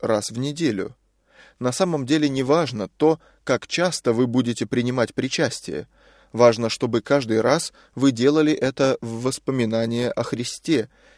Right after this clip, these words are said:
и возвещали при этом смерть Господню, доколе Он придет. «Посему, — продолжает Павел, — кто будет есть хлеб сей или пить чашу Господню недостойно, виновен будет против тела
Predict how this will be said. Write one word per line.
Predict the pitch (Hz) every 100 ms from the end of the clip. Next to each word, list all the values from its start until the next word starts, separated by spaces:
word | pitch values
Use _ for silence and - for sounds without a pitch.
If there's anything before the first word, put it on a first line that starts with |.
| -
и | 139
возвещали | 135 110 107 - - 175 165
при | 160 139
этом | 147 147 139 -
смерть | - - 156 143 101
Господню, | 110 117 - 160 110 98 95 _ _ -
доколе | 113 - 117 113 113 -
Он | 110 104
придет. | 123 127 151 117 - _ _ _ _ _ _ _ _ -
«Посему, — | 120 - 107 120 170 127 _ _ -
продолжает | 113 113 110 110 107 -
Павел, — | 123 107 92 - - - _
кто | - 180
будет | 165 156 160 127
есть | 135 139 -
хлеб | - 147 180
сей | - 123 107 101 _ _
или | 120 120
пить | 110 - 120 - -
чашу | - 139 175 120
Господню | 113 110 - 135 127 120
недостойно, | 117 107 101 - - 190 135 98 95 _ _ _
виновен | 123 117 127 170 175 143
будет | 139 131 131
против | - 120 107 107 -
тела | - 143 151 147